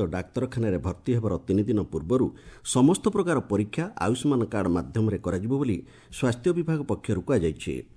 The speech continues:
ଡାକ୍ତରଖାନା ଛାଡ଼ିବାର ପନ୍ଦର ଦିନ ପର୍ଯ୍ୟନ୍ତ ସ୍ୱାସ୍ଥ୍ୟ ପରାମର୍ଶ, ଔଷଧ ଓ ପରୀକ୍ଷା ପାଇଁ ହିତାଧିକାରୀମାନଙ୍କୁ କୌଣସି ଦେୟ ଦେବାକୁ ପଡ଼ିବ ନାହିଁ ବୋଲି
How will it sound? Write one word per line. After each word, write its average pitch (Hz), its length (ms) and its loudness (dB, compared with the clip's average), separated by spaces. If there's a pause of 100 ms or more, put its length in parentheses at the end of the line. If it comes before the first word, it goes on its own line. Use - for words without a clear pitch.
(140)
ଡାକ୍ତରଖାନା 202 520 4
ଛାଡ଼ିବାର 123 360 2
ପନ୍ଦର 117 360 2
ଦିନ 190 160 2
ପର୍ଯ୍ୟନ୍ତ 104 460 0
ସ୍ୱାସ୍ଥ୍ୟ 110 400 -4
ପରାମର୍ଶ, 87 420 0 (440)
ଔଷଧ 104 380 2 (320)
ଓ 113 120 4
ପରୀକ୍ଷା 117 460 0
ପାଇଁ 165 220 2
ହିତାଧିକାରୀମାନଙ୍କୁ 135 760 0
କୌଣସି 110 400 0 (100)
ଦେୟ 101 240 2
ଦେବାକୁ 135 320 -4
ପଡ଼ିବ 98 320 0
ନାହିଁ 85 240 2
ବୋଲି 135 240 0